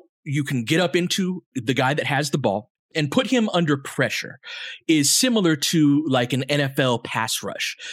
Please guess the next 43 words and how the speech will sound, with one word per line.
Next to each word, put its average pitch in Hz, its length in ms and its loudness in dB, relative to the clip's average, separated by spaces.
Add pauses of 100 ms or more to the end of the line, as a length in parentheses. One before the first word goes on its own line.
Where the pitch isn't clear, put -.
(100)
So - 140 -2
you 202 80 4
might 190 200 0
have 160 220 0
a 123 60 -4
great 123 240 -4
quarterback, 147 640 0
you 117 60 -2
might 110 180 -2
have 113 240 -2
a - 20 -10
great 117 220 -6
running 156 260 0
back 156 240 2
and 135 140 0
wide 120 160 2
receivers, 147 540 0 (340)
but 151 240 2
if 143 140 0
your 139 100 4
offensive 151 460 2
line 165 220 2
is 139 120 0
getting 110 280 0
dominated, 127 600 0 (560)
the 143 120 -4
quarterback 156 420 2
doesn't 131 180 -2
have 123 140 0
the 113 80 -6
time 110 420 0 (360)
to 143 220 2
make 135 280 0
the 127 80 0
decision, 156 440 0
and 131 160 0
w-, 147 240 -4 (240)
th-, - 400 -4
that 135 440 0
sped - 500 0
up 180 200 -2
decision 143 580 0 (320)
can 131 400 0